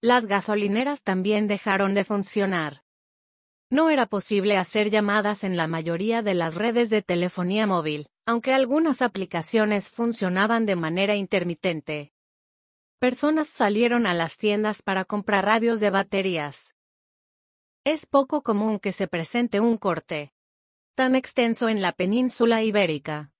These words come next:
con una población combinada de más de sesenta millones de habitantes. Las Islas Canarias, Baleares y los territorios de Ceuta y Melilla,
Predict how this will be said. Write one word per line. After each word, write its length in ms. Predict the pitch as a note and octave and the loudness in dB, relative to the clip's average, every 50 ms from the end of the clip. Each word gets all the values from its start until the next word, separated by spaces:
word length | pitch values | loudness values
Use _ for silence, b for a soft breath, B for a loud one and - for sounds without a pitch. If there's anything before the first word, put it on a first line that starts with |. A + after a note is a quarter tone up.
| _ _ | _ _
con 200 | - A3+ A#3 B3 | -2 2 4 4
una 220 | C#4 C#4+ D4+ C#4+ | 4 4 2 2
población 600 | - A#3+ G3+ E3+ E3+ E3 E3 - - A3+ A3+ A#3 | 2 0 0 0 0 -2 -4 0 0 2 2 2
combinada 640 | A3+ G#3+ G3+ G3 F#3 F#3+ G3 F#3+ F#3+ G#3 G#3+ A3 G#3+ | 0 -2 -2 0 0 0 0 0 0 0 0 0 0
de 120 | G3+ G3+ | 2 2
más 200 | G3+ G3+ A3 A3+ | 2 2 2 2
de 120 | G#3 A3 G3 | 2 -2 -2
sesenta 560 | - A#3 G3+ - - A#3+ A#3+ A#3+ - A#3 A3+ | 0 -4 -4 -2 -2 -2 -2 0 0 2 2
millones 480 | A3 G#3 F3+ E3+ F3+ F3+ F#3+ F#3 F3+ | 2 0 0 0 0 0 0 -2 0
de 100 | F#3+ G3 | 0 -2
habitantes. 880 | F#3 F3+ G3+ F#3+ - F#3 E3+ E3 - - D#3 D3 D3 - - - - _ _ _ _ _ _ _ _ _ _ _ _ _ _ _ _ _ | 0 0 -2 -2 0 -2 -2 -2 -4 -6 -6 -6 -6 -8 -10 -12 -12 _ _ _ _ _ _ _ _ _ _ _ _ _ _ _ _ _
Las 260 | - A3+ A#3+ A3+ - | 4 4 4 4 2
Islas 360 | A#3 A3+ G3+ G#3+ G#3+ G#3 - | -2 0 2 0 0 0 0
Canarias, 760 | - A#3+ A#3 A#3+ A#3 A3 G3+ F3 E3+ D#3+ D#3 D#3 - - - _ _ _ | -2 0 2 2 2 2 2 2 0 -2 -2 -4 -6 -10 -18 _ _ _
Baleares 580 | - G#3+ A3 G#3+ G#3 G#3+ A3 A#3+ B3+ C#4 C4+ - | 0 0 2 2 2 2 2 2 0 0 0 2
y 60 | A3 | 2
los 240 | G#3 G3 F#3 F3 - | 2 2 2 -2 -4
territorios 680 | - F3 E3 E3 E3+ - - A3 A3+ A3+ A#3 A#3+ A3+ G3+ | -6 -6 -4 -4 -6 -4 -2 0 0 2 2 0 0 0
de 120 | G#3+ F#3+ | -2 -2
Ceuta 480 | - - A3+ A3 F#3+ - - A#3 A3+ G#3+ | 0 0 0 0 0 0 -2 -2 0 0
y 80 | G#3 | 0
Melilla, 640 | G3 G3 F#3+ F#3+ G3+ G#3 F3 D#3+ D#3+ D3 C#3+ C#3 | 0 0 0 0 -2 -2 -2 -2 -2 -2 -4 -6